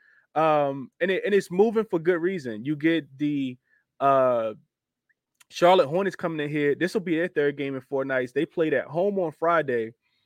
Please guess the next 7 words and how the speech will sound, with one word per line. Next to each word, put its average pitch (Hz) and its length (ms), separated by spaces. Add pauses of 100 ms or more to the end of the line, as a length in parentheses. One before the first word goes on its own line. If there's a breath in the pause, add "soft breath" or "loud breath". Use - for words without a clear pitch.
(220)
traveled 160 460
to 214 220
Denver 180 320
last 139 340
night 123 320 (240)
in 160 140
altitude, 147 680